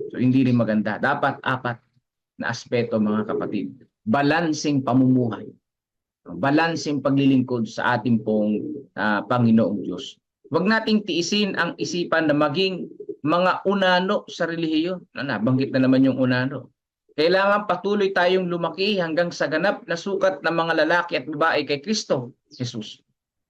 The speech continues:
Hanggang tayo ay, ah, maging ganap sa Kanya. Yan po, mga kapatid.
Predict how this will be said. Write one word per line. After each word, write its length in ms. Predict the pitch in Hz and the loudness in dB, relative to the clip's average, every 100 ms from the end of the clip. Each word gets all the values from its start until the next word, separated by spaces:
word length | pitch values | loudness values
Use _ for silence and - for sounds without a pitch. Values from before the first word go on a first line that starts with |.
| _ | _
Hanggang 400 | 143 151 175 170 | 0 2 0 -2
tayo 640 | - 196 226 180 147 143 - _ _ _ _ - | 0 0 2 4 2 -2 -12 _ _ _ _ -4
ay, 240 | 156 170 | -2 2
ah, 800 | 175 170 165 165 165 160 165 160 | 4 4 4 4 4 4 2 0
maging 380 | 156 175 175 190 | -2 -2 -2 -4
ganap 400 | 151 151 185 185 _ | 0 2 0 -2 _
sa 180 | - 165 | -12 -8
Kanya. 480 | 151 139 131 139 127 - _ _ _ - | -4 0 0 -2 -6 -14 _ _ _ -8
Yan 160 | 110 110 | -6 -4
po, 160 | 135 | -4
mga 320 | 120 117 113 | -2 -2 -2
kapatid. 500 | - 107 113 95 - | -6 -6 -4 -6 -8